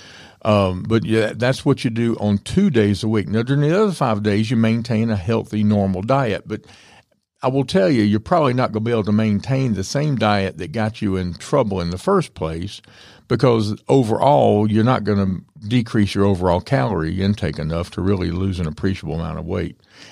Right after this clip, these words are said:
And I will tell you, too, that if you're older, if you're postmenopausal female, this is just that much more difficult, so you really have to seriously restrict your calorie intake.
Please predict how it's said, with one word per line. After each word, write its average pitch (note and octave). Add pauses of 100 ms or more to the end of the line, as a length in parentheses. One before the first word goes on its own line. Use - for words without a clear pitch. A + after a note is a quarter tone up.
And G#2
I G#2
will B2
tell B2
you, G#2
too, B2+
that G2
if F2+
you're -
older, C3 (280)
if G#2
you're F#2+
postmenopausal G2
female, A2 (320)
this C#3+
is G2+
just G2+
that A2
much G2+
more A2+
difficult, F#2 (160)
so -
you G2+
really A2+
have G2
to F#2
seriously A2+
restrict G2+
your E2+
calorie F#2
intake. D2+